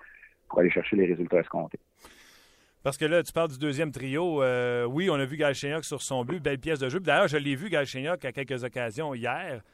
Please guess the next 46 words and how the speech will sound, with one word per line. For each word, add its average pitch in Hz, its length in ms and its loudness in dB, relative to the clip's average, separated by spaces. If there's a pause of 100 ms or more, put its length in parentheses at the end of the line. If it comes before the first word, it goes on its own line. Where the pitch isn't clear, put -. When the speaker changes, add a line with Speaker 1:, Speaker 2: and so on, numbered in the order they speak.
(320)
Speaker 2:
Mais 120 520 0
même 156 220 -2
si - 80 -8
c'était 143 500 -2
Flynn 151 500 -6 (200)
qui 131 100 -8
était 139 200 -2
sur 139 120 -6
ce 135 120 -6
deuxième 131 340 -4
trio-là, 127 400 -4
là, 147 100 -2
on 135 60 -2
peut 127 120 -6
pas 135 120 -4
mettre 156 220 -6 (140)
la 113 160 -8
faute 151 240 -8
sur 127 160 -12
Semin 131 400 -6
que 120 100 -10
ça 120 120 -8
marchait 117 280 -8
pas 147 140 -6
sur 120 180 -10
cette 117 200 -10
ligne-là, 131 340 -12
là. - 60 -18 (1700)
Speaker 1:
Écoute, 107 260 2
euh, 82 100 0
Martin, 95 380 2 (480)
hier, 117 160 4
sur 104 120 -4
le 92 80 0
but 117 120 0
de 110 60 0
Galchenyuk, 98 500 0
là, 113 100 2 (640)
c'est 90 100 -8
Flynn 131 300 2
et 107 60 -4
Markov - 340 2
qui - 120 -20
font 92 140 -6
le 82 80 -8
jeu. 104 160 -2